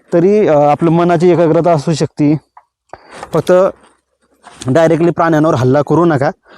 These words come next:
जरी त्यांना काही नुकसान होत नाही, पण, अ, नको, वन्यजीवांना डायरेक्टली त्रास देणं चुकीचं आहे. तर संपूर्ण व्हिडिओबद्दल तुम्हाला जर काही अजून अडचणी असतील,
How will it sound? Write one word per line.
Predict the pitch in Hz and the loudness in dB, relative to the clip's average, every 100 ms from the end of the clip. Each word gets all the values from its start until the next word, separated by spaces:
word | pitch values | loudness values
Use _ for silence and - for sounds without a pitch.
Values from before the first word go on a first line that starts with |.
| - - | -20 -6
जरी | 147 180 | -2 0
त्यांना | 214 220 | 0 0
काही | 226 | 0
नुकसान | 220 - 208 | -2 -2 0
होत | 165 180 | 0 0
नाही, | 180 113 _ _ _ - _ - | -2 -2 _ _ _ -20 _ -4
पण, | 165 175 | 0 2
अ, | 185 | 2
नको, | 185 190 208 160 - - 147 - 127 _ _ 135 | 2 0 0 -4 -4 -12 -12 -12 -20 _ _ -4
वन्यजीवांना | 147 170 160 165 165 | 0 2 2 2 0
डायरेक्टली | 160 160 160 160 | 0 0 0 -2
त्रास | 151 151 147 | -2 -2 -2
देणं | 143 208 | -2 -4
चुकीचं | - - 170 127 | -6 -8 -6 -6
आहे. | - _ _ _ _ - | -8 _ _ _ _ -6
तर | 170 - | -6 -4
संपूर्ण | - 156 170 185 | -2 0 2 2
व्हिडिओबद्दल | 165 147 156 156 160 | 2 2 0 0 0
तुम्हाला | 160 143 | 0 0
जर | 143 | 0
काही | 143 156 | 0 0
अजून | 143 143 143 | 0 0 -2
अडचणी | 147 143 151 151 | -2 -2 -2 -2
असतील, | 147 - 214 | -4 -6 -8